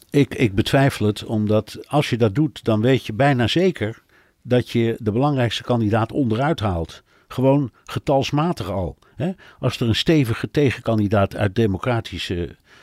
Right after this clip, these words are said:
huizen bijkomt en een aantal van de kiezers die door democraten stemmen vinden dat ook wel een geschikte kandidaat,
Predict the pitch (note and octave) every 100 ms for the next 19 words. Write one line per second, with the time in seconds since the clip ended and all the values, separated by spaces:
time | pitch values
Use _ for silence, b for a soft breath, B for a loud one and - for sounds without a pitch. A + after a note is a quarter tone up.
0 | b b G#2 C3+ B2+ B2 G2+ F2+ A2+ A#2+
1 | - D3+ D#3 - B B B B B -
2 | B2+ B2 A2 A2 C#3 C#3 A#2+ - G#2+ -
3 | C3 F2+ E2+ - G2+ - G#2 A2 - A2
4 | G2 - A#2 A2 - A2+ F#2+ F2+ C3 G#2
5 | G2+ G2+ - A#2 G2+ G2 F2+ G2 - B2
6 | - - F#2+ F2 G2 B2+ D3+